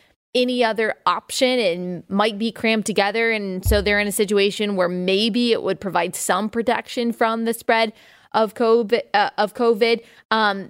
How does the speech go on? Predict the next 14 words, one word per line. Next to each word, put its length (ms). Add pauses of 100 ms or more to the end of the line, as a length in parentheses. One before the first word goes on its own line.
but 180
they 680
even 320
strongly 760
advise 800
against 880
kids 340
under 300
the 160
age 160
of 120
five 420
wearing 260
masks. 460